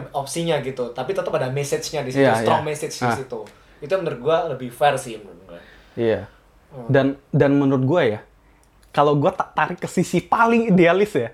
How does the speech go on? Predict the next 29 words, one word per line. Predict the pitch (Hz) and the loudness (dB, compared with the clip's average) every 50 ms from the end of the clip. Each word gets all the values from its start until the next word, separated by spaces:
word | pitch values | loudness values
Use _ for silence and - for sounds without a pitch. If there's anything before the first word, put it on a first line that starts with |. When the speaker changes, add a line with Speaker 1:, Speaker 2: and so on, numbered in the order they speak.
| _ _ _ | _ _ _
Speaker 1:
Hmm. | - 139 139 143 151 156 156 156 156 160 170 | -20 -18 -16 -16 -16 -16 -16 -16 -14 -14 -12
Speaker 2:
<laughs> | |
Speaker 1:
Kenapa, | 165 - - - - - 381 381 - - 508 508 - - - - - - - - - 240 | -12 -10 -8 -2 0 0 0 2 2 2 2 2 0 -4 -18 -20 -20 -18 -14 -12 -10 -4
kenapa? | - - - 453 466 403 - | -2 0 0 0 0 0 4
Speaker 2:
Ini, | - 208 247 277 - - | 4 6 6 4 4 4
ini | 233 233 277 | 4 4 4
kita | 240 247 233 277 | 4 4 2 4
membayangkan | 294 233 185 160 160 156 165 160 160 160 151 151 | 4 4 4 4 4 4 4 4 2 0 -4 -4
aja | 165 160 165 180 | -4 -6 -6 -4
ya. | 143 143 147 | -4 -4 -6
Speaker 1:
Ah. | 151 135 - - - - - - - | -6 -10 -12 -16 -20 -20 -20 -6 0
Speaker 2:
Menurut | - 190 214 208 190 175 | 2 4 6 6 6 6
gua, | - 277 202 135 127 - - _ _ _ _ _ _ _ _ _ _ _ _ _ | 4 4 2 2 0 -4 -10 _ _ _ _ _ _ _ _ _ _ _ _ _
masalah | - 226 208 - 220 214 208 202 | 2 2 2 0 -4 -4 -2 0
environment | 214 214 208 214 202 202 208 208 226 254 269 311 | 0 2 2 2 2 0 0 -4 -2 -2 -2 -4
nih | 359 339 | -4 -2
ditimbulkan | - - 220 214 208 190 175 151 151 156 - 302 330 - - - | 0 0 0 2 2 4 4 4 2 2 2 0 -2 -2 -6 -10
kalau | - - 202 190 180 175 175 | -8 -4 -2 0 0 -2 -2
kita | - 180 170 - 175 170 143 - - - | -2 -4 -2 0 0 0 0 -2 -6 -6
balik, | - 160 131 127 151 147 147 - - _ _ _ - - _ | -4 0 2 4 4 4 2 0 -4 _ _ _ -20 -20 _
kita | - - 165 - 247 233 - - - _ _ _ - | -4 -4 -2 0 0 0 0 -4 -10 _ _ _ 0
ini | 185 190 254 | 2 2 4
melihat | 233 190 180 170 170 214 233 | 4 4 2 2 2 0 -2
kita | - - 175 254 247 | -2 -2 -2 0 2
dari | 139 165 160 147 | 2 4 4 4
sisi | 143 - 165 139 - | 2 0 0 -2 -2
pure | 175 - 190 170 170 | 0 2 4 4 4
environment | 139 151 151 143 147 139 139 147 160 147 | 4 2 2 2 2 2 2 0 -2 -2
ya. | 120 110 | -4 -6